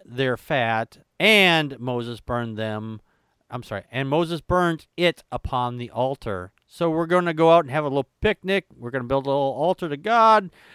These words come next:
throw the sandwiches on there, and now we got nothing to eat.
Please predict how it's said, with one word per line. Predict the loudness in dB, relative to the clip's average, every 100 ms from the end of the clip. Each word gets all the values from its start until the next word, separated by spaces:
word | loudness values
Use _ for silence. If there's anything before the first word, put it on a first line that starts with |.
| _ _ _
throw | -6
the | -4
sandwiches | -4 0 2 2 2
on | 0 2 2
there, | 2 2 2
and | 0 -2 -2
now | -2 0
we | 4
got | 2
nothing | 4 4 4 4
to | 2
eat. | 4 6 6